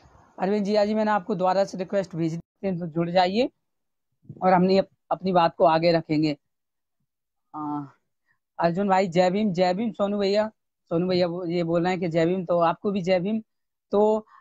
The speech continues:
अर्जुन जो है कल सिपरी पहुंच रहे हैं और हम सब अपनी बड़ी संख्या में सिपरी पहुंचेंगे और इन मनवादी ताकतों को जड़ से उखाड़ने के लिए संघर्ष करेंगे। दिखा देंगे वहाँ की सड़कों पर,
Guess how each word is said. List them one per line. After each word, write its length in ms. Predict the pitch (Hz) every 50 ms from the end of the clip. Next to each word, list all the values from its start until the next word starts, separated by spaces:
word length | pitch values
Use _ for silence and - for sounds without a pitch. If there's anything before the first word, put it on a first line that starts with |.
| _ _
अर्जुन 360 | - 185 190 202 190 240 247 226
जो 140 | 202 226 220
है 200 | 226 220 214 226
कल 260 | 220 - 208 202 208 208
सिपरी 380 | - - 202 175 - 185 214
पहुंच 320 | 196 - 180 175 180 175 -
रहे 160 | 175 180 196
हैं 80 | 214 233
और 220 | - - 214 202
हम 180 | 175 156 214 233
सब 240 | 220 - 233 240 233
अपनी 260 | 247 240 - 240 240 226
बड़ी 260 | 170 160 208 214 233
संख्या 380 | 220 - 226 208 170 - 196 180
में 120 | 190 208 202
सिपरी 360 | - - 202 190 165 185 196
पहुंचेंगे 560 | 170 - 165 165 160 - 180 185 214 247 294 - _ _ _ _ - - -
और 120 | 190 185 185
इन 140 | 208 208
मनवादी 440 | 202 196 196 208 214 220 220 196 220 -
ताकतों 500 | - - 190 190 190 196 214 - 226 226
को 100 | 226 208
जड़ 180 | 160 190 190 180
से 160 | - - 196
उखाड़ने 360 | 185 - 180 175 175 180 175
के 80 | 165 175
लिए 220 | 165 165 208 254 - _ - - _
संघर्ष 480 | - - 202 196 202 208 214 214 -
करेंगे। 440 | - - 185 175 180 175 175 185 180 - _ _ _ _ -
दिखा 340 | 160 196 190 - 190 202 214
देंगे 240 | 202 247 262 247
वहाँ 240 | 240 226 202 170 180
की 140 | - 233 214
सड़कों 480 | - - - 196 190 202 - 277 269 240
पर, 160 | - 185